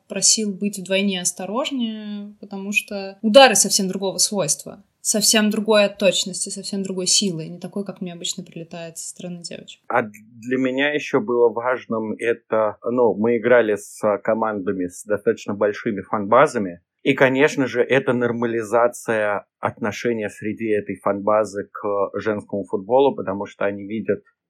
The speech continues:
Speaker 2: девочек на поле, и для них это, видят нормальное отношение своих кумиров к этому, и сами тоже начинают нормально относиться. Из смешного мы были на сборах с детской академией, только наши дети, девчонок не было, вот.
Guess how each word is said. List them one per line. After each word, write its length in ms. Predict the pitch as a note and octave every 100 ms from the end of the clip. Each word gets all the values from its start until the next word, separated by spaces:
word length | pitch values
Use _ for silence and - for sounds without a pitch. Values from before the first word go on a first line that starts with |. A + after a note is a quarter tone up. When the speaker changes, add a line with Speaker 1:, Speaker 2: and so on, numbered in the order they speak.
| _
Speaker 2:
девочек 560 | A#2 A2+ G#2 G#2 G#2
на 140 | A#2 G#2
поле, 440 | B2 C3+ B2 G2+
и 40 | G2+
для 180 | G#2
них 240 | G#2+ A2 -
это, 140 | G#2
видят 380 | - G#2+ A2 A2
нормальное 520 | A2+ A2+ A#2 A2+ G#2 G2+
отношение 500 | G2+ G2+ A#2+ G2+ G2
своих 320 | G#2 G2+ -
кумиров 480 | G#2+ A#2 D3+ C#3 -
к 80 |
этому, 380 | A#2+ - G#2+ G#2
и 380 | F#2 G#2 G2+ F2+
сами 400 | - - A2+ G#2
тоже 280 | G2 A2 G2+
начинают 380 | F#2 - G#2 -
нормально 320 | G2 G2+ G2
относиться. 360 | G2+ G#2+ G2+ C#3+
Из 200 | C#3 -
смешного 880 | C3 B2 - C3 C#3+ C#3 B2 G#2 - - - -
мы 160 | B2+
были 220 | B2 B2
на 180 | A#2+ A#2
сборах 680 | G#2+ G#2 B2+ A#2+ G#2+ G2 -
с 180 | - -
детской 380 | A#2 A#2 - G2+
академией, 680 | F#2+ A2 C#3+ F#3 C#3+ A2+ -
только 300 | B2 A2 B2
наши 300 | A#2 A2 A#2
дети, 340 | A#2 - - G#2
девчонок 400 | A2 A#2+ G#2+ -
не 120 | F#3
было, 200 | E3 B2+
вот. 220 | B2+